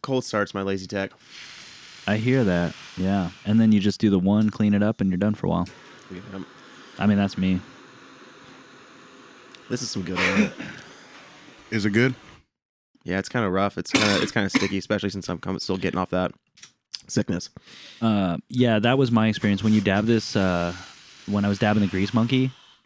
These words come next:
Speaker 2: it just really puts, like, the, <coughs> how do you wanna explain? I don't have asthma, but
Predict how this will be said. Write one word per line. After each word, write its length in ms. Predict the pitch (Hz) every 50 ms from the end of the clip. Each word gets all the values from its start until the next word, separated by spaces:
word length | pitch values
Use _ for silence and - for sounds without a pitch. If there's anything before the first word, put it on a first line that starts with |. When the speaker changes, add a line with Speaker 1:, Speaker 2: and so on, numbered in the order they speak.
| _ - - -
Speaker 2:
it 200 | - 107 107 98
just 360 | - - 98 95 90 - -
really 300 | 85 92 95 95 92 90
puts, 320 | 87 - - 95 - - -
like, 180 | 87 87 - -
the, 260 | - 85 82 82 80 - - - - - - - _ _ _ _ _ _ _ _ _ _ -
<coughs> 0 |
how 880 | 330 370 427 440 - - - - - - - - - - - - - 101
do 60 | 101
you 80 | 98
wanna 100 | 95 92
explain? 260 | 90 - - - - - - - - - - _ _ _ _ _ _ _ _ _ - - - - - - - - 349 269 - -
I 60 | - 117
don't 120 | 131 123
have 160 | 117 117 107
asthma, 600 | 104 - 98 101 104 110 123 123 123 135 143 139 - - - _ _ _ _ _ _ - - 123 - 117
but 340 | 120 110 120 110 104 98 -